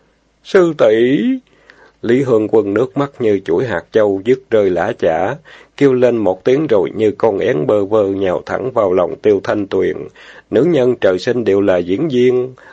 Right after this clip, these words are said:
Lâm Vãn Vinh nhăn nhó kêu khổ, sống lưng lạnh lên từng cơn. Thấy sư muội khóc tới thê thảm, Tiêu Thanh Tuyền vội vàng vỗ bờ vai nàng,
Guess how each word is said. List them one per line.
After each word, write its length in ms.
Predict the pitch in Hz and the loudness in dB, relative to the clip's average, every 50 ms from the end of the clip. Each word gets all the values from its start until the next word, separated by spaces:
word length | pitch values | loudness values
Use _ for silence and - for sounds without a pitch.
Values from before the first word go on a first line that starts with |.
| _ _ | _ _
Lâm 260 | - 110 113 107 95 87 | -4 -4 -4 -4 -4 -4
Vãn 280 | 90 87 104 127 107 | -4 -2 -2 -2 -2
Vinh 220 | 113 107 101 104 107 | -2 -2 -2 0 -2
nhăn 240 | 104 98 104 101 | 0 0 0 0
nhó 220 | 101 104 117 143 147 151 | 0 0 0 0 -2 0
kêu 200 | - 120 107 98 | 0 0 0 0
khổ, 300 | - - 87 85 95 101 | -2 0 0 0 0 0
sống 240 | - - 131 127 139 | -2 -2 -2 -2 0
lưng 240 | 127 113 101 104 98 | 0 0 0 0 -2
lạnh 200 | 85 85 - 101 | -2 -2 -2 -2
lên 320 | 113 110 107 104 104 98 | -2 0 0 0 0 -2
từng 320 | 95 - 98 92 87 62 - - | -2 -2 -2 -2 -2 -6 -8 -4
cơn. 260 | - 101 101 98 92 - - - - - - - - - - - _ _ _ _ - | -2 0 0 0 -2 -4 -10 -14 -16 -20 -20 -20 -20 -20 -20 -20 _ _ _ _ -2
Thấy 120 | 175 170 | -2 -2
sư 220 | 147 - - 143 127 | 0 0 2 2 2
muội 280 | 107 95 90 87 98 | 2 2 2 0 0
khóc 220 | - - 147 151 - - | 0 0 -2 -2 0 -2
tới 160 | 147 156 156 | -2 -2 0
thê 240 | 151 139 107 101 98 - | 0 0 0 0 0 -2
thảm, 300 | 95 85 82 85 127 151 - _ | -4 -4 -4 -4 -6 -8 -4 _
Tiêu 160 | 143 135 131 131 | 2 2 2 2
Thanh 160 | 139 127 120 | 0 -2 0
Tuyền 260 | 110 113 107 98 90 | 0 2 2 2 2
vội 200 | 85 92 95 101 | 2 2 2 2
vàng 340 | 101 101 104 95 87 85 80 80 | 2 2 2 0 0 -2 -6 -2
vỗ 220 | - 92 98 131 131 117 | 0 0 0 2 0 0
bờ 180 | 107 92 85 | 0 0 0
vai 260 | 78 - 101 104 101 | 0 0 0 0 0
nàng, 300 | 95 95 95 92 85 73 | 0 -2 -2 -4 -4 -6